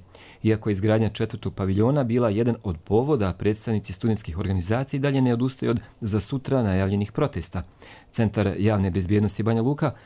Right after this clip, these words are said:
donio rješenje o zabrani okupljanja pred zgradom vlade i ulicama u kojima su planirani protesti. O načinu protesta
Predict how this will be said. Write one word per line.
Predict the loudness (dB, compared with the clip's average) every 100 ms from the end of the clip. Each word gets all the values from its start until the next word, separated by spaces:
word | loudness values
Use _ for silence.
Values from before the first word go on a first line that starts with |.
| -6 0
donio | 2 2
rješenje | 0 0 0 2
o | 2
zabrani | 2 2 2 2 0
okupljanja | -4 -2 -2 0 0
pred | 0 -2
zgradom | 0 0 2 0
vlade | 0 0 0
i | 0
ulicama | 0 0 0 0
u |
kojima | 0 0 2
su | 0 -4
planirani | 0 2 2 0
protesti. | -2 -2 -2 -4 -6 -8 -12 -20 -10
O | 0 2
načinu | 2 2 -2
protesta | 0 -2 -2 -2 -4